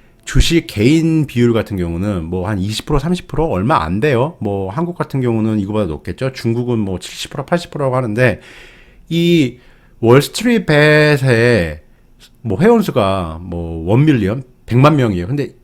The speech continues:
이 개인들이 과연 지금 이렇게 계획적으로 일률적으로 숏 비율이 높은 주식들을 이렇게 다 숏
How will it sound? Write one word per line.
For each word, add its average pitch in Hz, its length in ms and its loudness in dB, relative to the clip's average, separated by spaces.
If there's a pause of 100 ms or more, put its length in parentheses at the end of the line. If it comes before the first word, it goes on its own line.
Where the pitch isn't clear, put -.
이 175 180 -4
개인들이 143 680 0
과연 120 720 -2
지금 131 540 -4
이렇게 131 300 -6
계획적으로 113 720 -4
일률적으로 143 960 -2
숏 208 300 -10
비율이 196 320 -2
높은 120 360 -8
주식들을 101 680 -8 (300)
이렇게 131 380 -4
다 - 560 -4
숏 220 220 -6